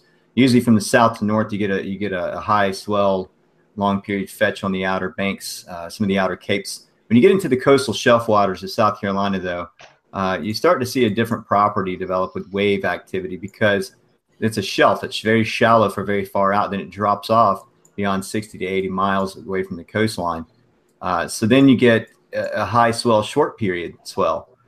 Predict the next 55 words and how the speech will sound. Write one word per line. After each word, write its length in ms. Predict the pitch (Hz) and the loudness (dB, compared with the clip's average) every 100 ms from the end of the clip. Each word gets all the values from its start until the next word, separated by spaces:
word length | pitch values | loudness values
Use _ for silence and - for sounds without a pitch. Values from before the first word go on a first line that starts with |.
| _ _ - | _ _ -8
And 460 | 95 95 92 85 | -4 -2 -2 -6
the 100 | - | -10
kinetic 400 | 98 117 139 151 | -4 2 4 4
energy 360 | 131 135 117 107 | 4 4 2 2
that's 240 | 104 101 | 0 0
forcing 420 | - 120 123 117 107 | -2 0 0 0 0
that 180 | 101 | 0
up, 340 | 110 110 - _ _ _ - | 2 0 -2 _ _ _ -8
it 180 | 107 - | -8 0
just 240 | 143 151 | 0 2
gets 200 | 131 101 | -2 -2
sort 180 | - 120 | -2 -2
of 100 | 95 | -2
dissipated. 580 | 117 117 107 107 101 101 | -4 -4 -4 -2 -2 -2
It, 140 | 98 | -4
it 260 | 107 98 - | -6 -8 -6
turns 280 | 135 139 120 | -2 0 0
into 200 | 117 113 | 0 2
more 220 | 113 110 | 4 4
of 100 | 92 | 2
a 80 | 95 | -4
slop 400 | - 110 104 104 | 0 2 2 0
and 80 | 95 | -4
chop 440 | 98 90 - _ _ _ _ | 0 0 -2 _ _ _ _
type 240 | 104 98 95 | -4 -2 -4
of 100 | 87 | -2
wave 240 | 98 95 | 0 0
environment. 540 | 92 90 90 90 90 | -2 -2 -2 -4 -6
And 100 | 98 | -2
then, 340 | 101 101 95 - - - - | -2 -2 -4 -10 -20 -20 -18
you 160 | - 117 | -2 0
know, 100 | 107 | 2
you 120 | 107 | 2
don't 160 | 113 | 2
have 220 | 113 113 107 | 2 2 0
as 100 | 98 | -2
high 220 | 113 104 | 0 0
of 140 | 95 | 0
a 40 | 95 | -6
swell 540 | - 113 117 113 104 | -2 4 4 4 0
or 240 | 92 92 90 | -4 -4 -4
a 140 | 82 | -4
high 200 | 90 98 | -2 -2
of 100 | 92 | -2
a 60 | 90 | -6
surge 360 | - 185 139 | -4 -2 -2
as 100 | 92 | -6
you 60 | 87 | -14
think. 260 | - 92 - | -12 -10 -8
The 60 | |
surges 540 | - 165 226 139 98 98 | -4 2 2 2 -4 0
really 220 | 110 98 | 0 0
take 260 | 107 95 | -4 -4
place 340 | 113 104 95 - | -2 -2 -4 -6
inland 440 | 117 127 90 82 | 0 0 0 -6